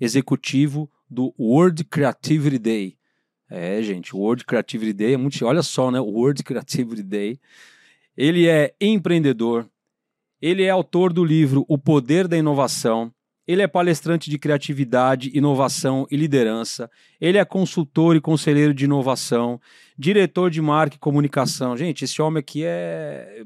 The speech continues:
vou precisar de um episódio inteiro só pra contar o que que ele é. Mas é uma honra tê-lo aqui novamente, Luiz. Então, por favor, é, gostaríamos de conhecer um pouco melhor essa tra-, sua trajetória em torno do,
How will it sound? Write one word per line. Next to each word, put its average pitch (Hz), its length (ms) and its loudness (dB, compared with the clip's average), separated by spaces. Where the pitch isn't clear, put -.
vou 147 100 -2
precisar 175 280 0
de 165 60 0
um 170 120 2
episódio 160 400 2
inteiro 156 220 2
só 185 100 0
pra 190 140 -6
contar 185 220 -4
o - 40 -2
que - 80 -14
que 185 140 -6
ele 156 140 2
é. 104 120 0
Mas 139 320 4
é 160 60 6
uma 175 180 4
honra 165 240 6
tê-lo 147 200 2
aqui 139 160 0
novamente, 139 520 2
Luiz. 123 240 0
Então, 156 200 -2
por 170 160 -4
favor, 143 420 -4
é, 127 640 -4
gostaríamos 156 580 0
de 147 80 -2
conhecer 160 380 0
um 151 100 0
pouco 147 240 -4
melhor 131 320 2
essa 127 200 -6
tra-, 123 180 -6
sua 123 320 -8
trajetória 123 720 0
em 117 80 -4
torno 127 300 -4
do, 113 280 -6